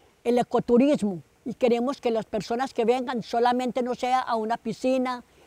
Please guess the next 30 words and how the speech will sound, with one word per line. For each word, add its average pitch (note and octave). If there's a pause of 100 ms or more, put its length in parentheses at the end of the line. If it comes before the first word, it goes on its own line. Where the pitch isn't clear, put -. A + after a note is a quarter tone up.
(140)
o G#3+
a G#3+
unas A3+
habitaciones, G#3
queremos A#3+
mucha C4+
naturaleza, G#3+ (360)
y A#3
aquí C4+ (520)
la A3
pose-, -
poseemos G#3+ (280)
demasiada G#3+
naturaleza. G3 (880)
Recuerden C4
que C4+
estamos B3+
ubicados A#3
en A#3+
San A#3
Jerónimo, C#4+
a G#3+
treinta A3
y G#3
dos A#3
kilómetros D#4
de G#3+
Medellín, G#3
es A3
decir, C#4